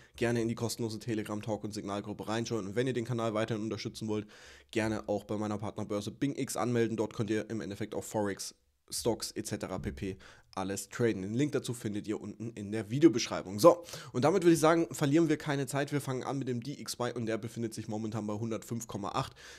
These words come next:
Wir hatten diesen Dump, den wir die Woche davor besprochen haben, dass das im Endeffekt absehbar war.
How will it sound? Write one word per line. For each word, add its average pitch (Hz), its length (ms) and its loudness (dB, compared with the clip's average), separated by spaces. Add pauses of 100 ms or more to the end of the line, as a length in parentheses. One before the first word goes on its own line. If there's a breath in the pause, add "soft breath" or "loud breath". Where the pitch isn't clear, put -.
Wir 120 140 2
hatten 139 240 2
diesen 131 240 2
Dump, 135 380 0
den 127 180 0
wir 127 80 2
die 120 140 -2
Woche 123 180 0
davor 123 320 0
besprochen 123 480 -4
haben, 117 260 0
dass 104 200 -4
das 117 140 -6
im 98 100 -6
Endeffekt 113 340 -6
absehbar 117 500 2
war. 113 180 0